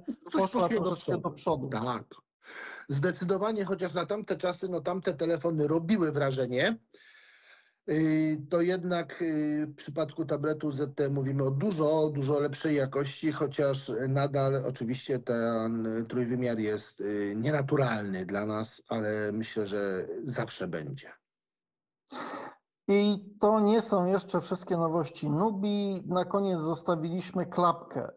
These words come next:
Speaker 2: Nubia, Nubia
Speaker 1: Mm.
Speaker 2: pokazała również w Barcelonie i to chyba dosyć szeroko pokazała Nubię
Speaker 1: Tak.
Speaker 2: Flip.
Speaker 1: Tak.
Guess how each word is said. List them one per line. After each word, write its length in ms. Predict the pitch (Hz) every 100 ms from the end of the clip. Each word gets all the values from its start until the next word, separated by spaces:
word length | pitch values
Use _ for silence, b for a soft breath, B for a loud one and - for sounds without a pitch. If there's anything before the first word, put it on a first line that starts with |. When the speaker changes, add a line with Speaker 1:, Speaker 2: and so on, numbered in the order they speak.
| _
Speaker 2:
Nubia, 680 | 143 156 180 170 175 170 165 160
Nubia 280 | 165 165 170
Speaker 1:
Mm. 100 | -
Speaker 2:
pokazała 520 | 160 160 165 175 156
również 320 | 160 160 151
w 60 | 143
Barcelonie 580 | 156 151 156 185 214 202
i 60 |
to 80 | 202
chyba 280 | - 190 185
dosyć 340 | 175 175 170
szeroko 420 | - 175 175 170
pokazała 880 | 139 139 156 143 160 156 151 147 143
Nubię 260 | 156 160 151
Speaker 1:
Tak. 220 | 156 -
Speaker 2:
Flip. 220 | 175 226 - - - _ _ _ _ - B B B B
Speaker 1:
Tak. 560 | 170 120 101 - -